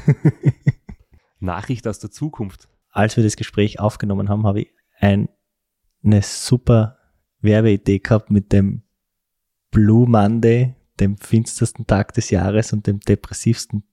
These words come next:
Speaker 1: Tag des Jahres. Der passt aber jetzt beim Veröffentlichungsdatum nicht mehr.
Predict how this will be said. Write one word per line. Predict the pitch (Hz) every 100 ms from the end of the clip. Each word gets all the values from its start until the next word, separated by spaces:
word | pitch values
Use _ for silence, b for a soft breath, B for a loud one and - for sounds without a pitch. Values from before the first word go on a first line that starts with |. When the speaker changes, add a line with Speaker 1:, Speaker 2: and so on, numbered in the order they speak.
| _
Speaker 1:
Tag | - 98 -
des | 107 -
Jahres. | 101 95 117
Der | -
passt | 101 - 120 120 -
aber | 95
jetzt | 95 95 -
beim | 107 98
Veröffentlichungsdatum | 107 - 107 95 107 - 98 87 98
nicht | 98 92 -
mehr. | 110